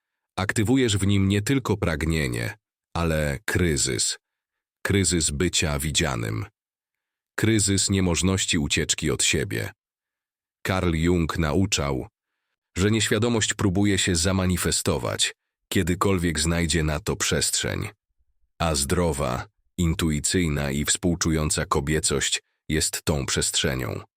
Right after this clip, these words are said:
Dlatego zamiast podziękować ci za twoje poddanie się, denerwuje się. Zamiast powitać twoje uczucie, ucieka. Ponieważ kobiecość, która wita i zauważa wszystko,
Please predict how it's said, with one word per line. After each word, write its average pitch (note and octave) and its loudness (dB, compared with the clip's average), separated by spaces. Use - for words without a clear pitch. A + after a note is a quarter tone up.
Dlatego G#2+ 2
zamiast G#2 0
podziękować F2 0
ci F2 0
za D#2 2
twoje D#2 0
poddanie D2 -2
się, G1+ -4
denerwuje D#2+ 2
się. - -4
Zamiast D#2+ 0
powitać G#2 0
twoje G2 2
uczucie, D2+ -2
ucieka. - 0
Ponieważ E2+ 2
kobiecość, E2+ -2
która D2+ 0
wita E2+ 0
i D2+ 2
zauważa D2+ 0
wszystko, E2 -2